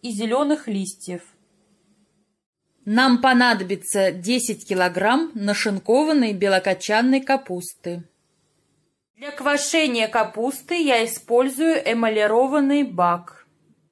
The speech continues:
На десять килограмм капусты нам понадобится пятьсот грамм моркови, натёртой на тёрке. На это количество овощей нам понадобится двести пятьдесят грамм поваренной соли.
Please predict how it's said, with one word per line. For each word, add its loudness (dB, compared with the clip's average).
На -2
десять -2
килограмм 2
капусты -2
нам 4
понадобится 0
пятьсот -2
грамм 0
моркови, 0
натёртой -2
на 0
тёрке. -10
На 4
это 2
количество 0
овощей -2
нам 0
понадобится 0
двести -2
пятьдесят -4
грамм 2
поваренной 4
соли. -8